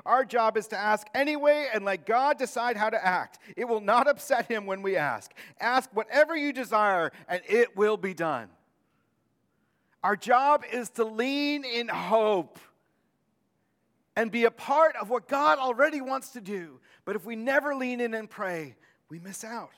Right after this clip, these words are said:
God is calling us to live in hope. How would we live differently if we knew that God could use our lives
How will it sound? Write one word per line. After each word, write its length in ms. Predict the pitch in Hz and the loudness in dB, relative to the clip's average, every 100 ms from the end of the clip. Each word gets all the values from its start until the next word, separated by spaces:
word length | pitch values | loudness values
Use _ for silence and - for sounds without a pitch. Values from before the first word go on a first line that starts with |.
| _ _ _ _ _ _ _ _ _ _ | _ _ _ _ _ _ _ _ _ _
God 280 | 196 240 269 | 2 4 2
is 100 | 240 | -2
calling 420 | - 247 277 269 | -6 0 0 0
us 140 | 247 | -4
to 140 | - 220 | -4 -2
live 340 | 208 247 262 | 2 2 2
in 140 | 220 220 | -2 -10
hope. 480 | - 240 240 - - _ _ | 0 2 2 0 -16 _ _
How 520 | - 254 269 302 294 196 | -10 -2 2 4 2 0
would 180 | 190 220 | -8 -8
we 360 | 185 226 226 214 | -6 -8 -8 -6
live 360 | 190 190 175 | -6 -6 -8
differently 640 | - 165 143 120 104 104 104 _ _ _ _ | -12 -12 -16 -18 -20 -20 _ _ _ _ _
if 160 | 165 | -10
we 120 | 190 190 | -8 -6
knew 500 | 202 226 226 226 220 | -6 -6 -6 -10 -8
that 200 | 160 - | -8 -6
God 320 | 180 190 208 | -6 -4 -4
could 180 | 202 156 | -8 -16
use 240 | 170 175 | -12 -10
our 140 | 170 165 | -8 -10
lives 640 | 143 127 120 113 - - | -10 -10 -12 -16 -20 -20